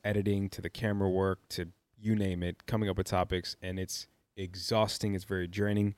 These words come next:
It's also the life I chose. I'm grateful for it, but it's just a lot of work. And I,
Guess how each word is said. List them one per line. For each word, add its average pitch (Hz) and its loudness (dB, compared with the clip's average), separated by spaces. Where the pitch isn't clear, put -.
It's - -6
also 92 -2
the 90 -4
life 92 -2
I 95 0
chose. 95 0
I'm 87 -12
grateful 101 0
for 90 0
it, 87 0
but 101 0
it's 98 -4
just 107 -2
a 104 -4
lot 101 2
of 90 0
work. 92 -2
And 92 -6
I, 90 -2